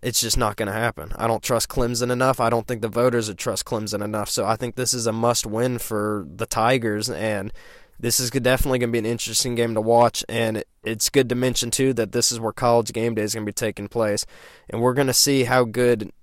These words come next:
N C State really is. We're gonna see how good that defense is and how good that quarterback is, and we're gonna see how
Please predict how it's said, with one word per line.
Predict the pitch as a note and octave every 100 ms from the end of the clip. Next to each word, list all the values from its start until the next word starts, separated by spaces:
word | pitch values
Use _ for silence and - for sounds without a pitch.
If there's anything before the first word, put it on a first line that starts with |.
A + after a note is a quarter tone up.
| - -
N | B2
C | - A#2+
State | - B2 A#2+
really | F2+ A#2+ A2+ A2+
is. | A2+ G2 G2 - - - -
We're | A#2+ B2
gonna | C3 B2+
see | - B2+ B2+
how | B2 B2
good | A#2+ A#2+
that | A#2+ A2+
defense | G2+ A#2 - A2 A2
is | A2 G#2 A2+ - - - - _ -
and | A2
how | A#2+ A#2+
good | A2+ A2+
that | A#2 -
quarterback | - B2 A2 G#2 G#2+ -
is, | A2+ G#2 G#2
and | G#2+
we're | A2+
gonna | A#2 A#2
see | A2 C3 B2
how | A2 A#2 G#2